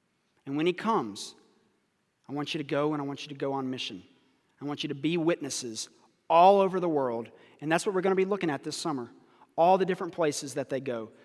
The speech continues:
to share the good news of Jesus Christ. But as we leave today,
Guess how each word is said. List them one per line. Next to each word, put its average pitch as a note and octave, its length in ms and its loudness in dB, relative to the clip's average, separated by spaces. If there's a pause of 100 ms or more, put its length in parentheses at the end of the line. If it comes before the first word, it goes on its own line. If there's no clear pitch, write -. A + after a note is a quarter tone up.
(140)
to - 100 -12
share D3+ 220 -2
the D3 80 -6
good C#3 160 -2
news C3 200 -6
of B2+ 80 -12
Jesus A#2+ 320 -14
Christ. - 460 -14 (4000)
But D3 80 -2
as D#3 160 2
we F3 100 0
leave G3 240 0
today, G2 400 -12